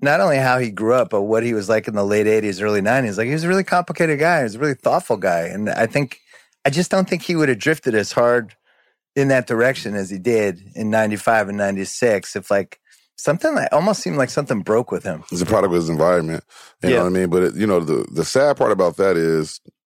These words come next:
Speaker 2: you know, he had to come out and be with Suge because Suge was his lifeline.
Speaker 1: Right, was his
Speaker 2: You know?
Speaker 1: protector.
Speaker 2: Yeah,
Speaker 1: Yeah.
Speaker 2: he had, he had, like, Suge was the only one that wanted to bail him out. Like, why,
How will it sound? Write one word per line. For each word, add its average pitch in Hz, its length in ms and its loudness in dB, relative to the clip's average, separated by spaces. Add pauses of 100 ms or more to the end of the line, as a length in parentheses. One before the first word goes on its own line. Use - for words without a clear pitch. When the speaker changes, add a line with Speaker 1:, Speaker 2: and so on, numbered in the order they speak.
Speaker 2:
you 98 100 0
know, 78 280 0 (520)
he 117 140 2
had 110 180 2
to 107 60 0
come 92 240 0
out 87 220 0 (520)
and 80 160 -2
be 104 120 2
with 85 140 0
Suge 110 340 2
because 78 360 -4
Suge 110 280 0
was 92 140 -2
his 90 180 -2
lifeline. 107 580 0 (140)
Speaker 1:
Right, 123 120 2
was 117 160 -2
his 117 140 -4
Speaker 2:
You 82 80 2
know? 76 60 2
Speaker 1:
protector. - 560 -4
Speaker 2:
Yeah, 104 260 2
Speaker 1:
Yeah. - 20 4
Speaker 2:
he - 80 4
had, - 220 2
he 101 140 0
had, 101 240 4
like, 87 160 2
Suge 131 180 0
was 120 100 -2
the 101 60 4
only 104 180 2
one 101 140 2
that 98 80 2
wanted 101 260 0
to 98 120 2
bail 101 260 2
him 104 100 0
out. 113 240 2
Like, 80 320 0 (220)
why, 92 360 2